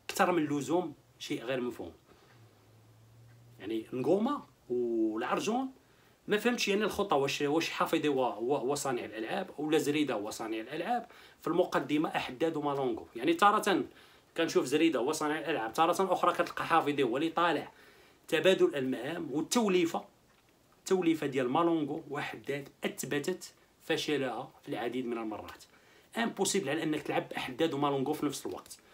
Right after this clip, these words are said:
كما كنقولوا دائما، اللاعبين كتلقى واحد واقف في بلاصة الآخر، ولا جوج ديال اللاعبين واقفين في بلاصة وحدة. يعني مالونغو باش نتفاهموا، مالونغو، آه، بعد الكورونا ماشي هو مالونغو قبل الكورونا.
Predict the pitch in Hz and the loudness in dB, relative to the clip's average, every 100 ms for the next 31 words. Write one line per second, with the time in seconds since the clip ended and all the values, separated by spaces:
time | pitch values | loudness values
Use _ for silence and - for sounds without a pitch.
0 | - - _ - 254 254 240 175 151 147 | -20 -20 _ -2 2 2 4 4 4 4
1 | 226 226 226 196 202 196 208 - 190 - | 4 4 2 2 2 2 0 0 0 6
2 | 185 202 170 175 190 - 131 175 - 165 | 6 6 4 4 4 0 -2 0 2 6
3 | 170 - 110 - - - - 151 196 185 | 6 4 -6 -10 -20 -20 -8 2 4 6
4 | 208 202 202 175 202 202 - 208 151 135 | 4 4 6 4 2 2 2 2 0 0
5 | 170 170 180 - - - - - _ - | -2 0 -2 -4 -14 -16 -20 -20 _ -10
6 | 117 151 202 262 247 196 190 190 175 180 | 0 2 4 6 6 6 6 4 2 0
7 | 143 180 185 190 185 156 202 - - - | 2 2 2 4 2 2 -2 -4 -20 -20
8 | - _ - 123 123 120 113 110 107 107 | -20 _ -12 -8 -6 -6 -6 -8 -10 0
9 | 208 143 - 151 165 151 180 175 165 196 | 2 2 -2 0 2 2 2 2 0 2
10 | 165 151 147 151 147 165 160 147 131 127 | 2 2 2 2 2 0 0 -2 -2 -2
11 | 120 104 | -2 -4